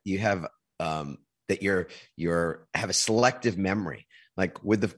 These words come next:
birth of our first child, uh, you know, it was, it was a, it was a whole, uh, you know, life-altering experience. And then a year later or, or a year and a half later, um, we had, we had forgotten about, about just how,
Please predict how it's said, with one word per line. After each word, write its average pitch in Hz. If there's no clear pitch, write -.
birth 123
of 120
our 113
first 110
child, 117
uh, 92
you 113
know, 101
it 104
was, 95
it 104
was 92
a, 85
it 104
was 92
a 87
whole, 110
uh, -
you 101
know, 87
life-altering 98
experience. 95
And 95
then 92
a 92
year 101
later 101
or, 85
or 80
a 82
year 98
and 101
a 98
half 98
later, 92
um, 87
we 110
had, 120
we 120
had 147
forgotten 131
about, 120
about 104
just -
how, 110